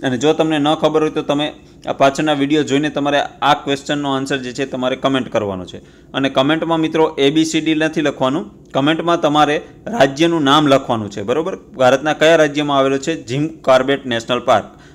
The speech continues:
તો તે રાજ્યનું નામ લખવાનું છે. તો આ પ્રશ્નનો જવાબ હું તમારી ઉપર છોડું છું, તમે કમેન્ટ જરૂરથી કરજો. કમેન્ટ એટલા માટે કરજો કે તમે એકવાર કમેન્ટ કરશો, પ્રશ્ન વાંચી, સમજી, વિચારીને તમે કમેન્ટ કરશો એટલે તમને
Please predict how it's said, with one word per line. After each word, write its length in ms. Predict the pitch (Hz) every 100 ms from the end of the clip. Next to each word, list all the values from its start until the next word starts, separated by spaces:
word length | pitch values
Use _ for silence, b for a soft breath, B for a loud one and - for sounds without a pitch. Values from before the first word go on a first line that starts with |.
| B
તો 80 | 135
તે 140 | 131 139
રાજ્યનું 480 | 131 135 156 151
નામ 220 | 127 139 127
લખવાનું 420 | 120 117 101 92
છે. 120 | 101 - B B -
તો 80 | 131
આ 360 | 143 151 - - -
પ્રશ્નનો 420 | 135 143 160 156
જવાબ 240 | 139 139 147
હું 120 | 143
તમારી 260 | 139 147 151
ઉપર 140 | 156
છોડું 260 | 156 147 147
છું, 140 | 160
તમે 180 | 143 139
કમેન્ટ 380 | 135 135 151 127
જરૂરથી 340 | 139 131 131
કરજો. 320 | 110 98 95 - B B -
કમેન્ટ 300 | - 139 170
એટલા 200 | 175 185
માટે 240 | 175 175 170
કરજો 280 | 165 156 170
કે 120 | 165
તમે 240 | 147 147
એકવાર 280 | 143 143 165
કમેન્ટ 340 | 160 151 160
કરશો, 340 | - 160 170 131 - - - -
પ્રશ્ન 300 | 131 135 160
વાંચી, 680 | 151 127 131 151 156 147 -
સમજી, 340 | 139 139 147
વિચારીને 440 | 143 127 147 147 151
તમે 220 | 147 139
કમેન્ટ 300 | 139 139 143
કરશો 200 | 151 151
એટલે 120 | 139
તમને 300 | 135 135 165